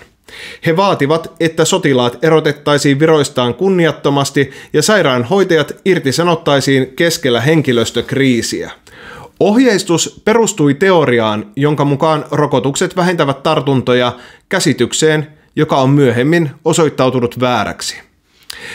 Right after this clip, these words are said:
Senkin jälkeen, kun oli laajalti tunnustettu, että rokotukset eivät vähennä tartuntoja,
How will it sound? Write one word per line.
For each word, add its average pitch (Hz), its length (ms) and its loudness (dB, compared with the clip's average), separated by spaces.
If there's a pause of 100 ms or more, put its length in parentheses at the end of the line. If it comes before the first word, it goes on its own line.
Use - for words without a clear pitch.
(200)
Senkin 214 440 2
jälkeen, 190 600 2
kun 147 160 0
oli 147 180 4
laajalti 165 480 2
tunnustettu, 147 720 -2
että 127 220 -2
rokotukset 151 540 0
eivät 202 320 0
vähennä 151 260 0
tartuntoja, 135 800 0